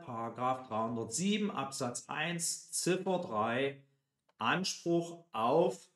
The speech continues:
diesen Zuschlag. Und zwar in unserem Fall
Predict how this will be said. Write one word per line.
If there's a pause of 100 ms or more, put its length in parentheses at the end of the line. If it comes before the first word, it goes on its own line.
diesen
Zuschlag. (480)
Und
zwar
in
unserem
Fall